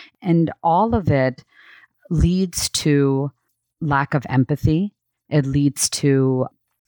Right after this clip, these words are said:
deterioration of community and purpose and common mission. And all of these things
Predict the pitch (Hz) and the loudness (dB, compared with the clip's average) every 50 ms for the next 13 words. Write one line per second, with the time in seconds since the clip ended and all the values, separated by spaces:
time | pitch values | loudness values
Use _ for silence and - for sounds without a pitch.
0 | - 170 147 151 143 - - 160 156 151 147 143 139 139 139 135 - - 139 139 | -4 0 0 0 0 -2 -2 -2 0 2 2 2 2 0 -2 -2 -2 0 0 0
1 | 127 - - - 139 131 131 135 135 139 139 131 143 139 139 151 160 _ _ _ | 0 -2 -4 -2 0 0 2 2 2 2 0 0 0 0 2 0 -2 _ _ _
2 | - - 151 139 123 - - - 143 131 - - 139 135 156 - - - - 139 | -4 0 0 0 0 -2 -4 -2 -2 -2 0 0 0 0 0 -2 -4 -6 -2 0
3 | 139 131 - - 135 131 131 131 127 123 120 123 123 - - - 151 151 175 190 | 0 0 0 0 0 2 2 2 2 2 2 0 0 -2 0 2 2 2 2 0
4 | - _ _ _ - - - - - _ _ _ - 160 147 147 147 151 156 143 | -4 _ _ _ -20 -20 -20 -20 -20 _ _ _ -4 0 0 2 2 2 2 0
5 | 156 - - _ _ _ _ _ _ _ - - 160 165 - - 175 160 160 185 | -2 -6 -10 _ _ _ _ _ _ _ -12 -8 -6 -6 -4 -2 0 0 2 2
6 | 202 214 202 180 190 185 185 - - - 165 165 165 170 170 170 160 - | 0 0 -2 -2 -2 -2 -2 -2 -2 -2 0 2 2 2 2 0 0 -2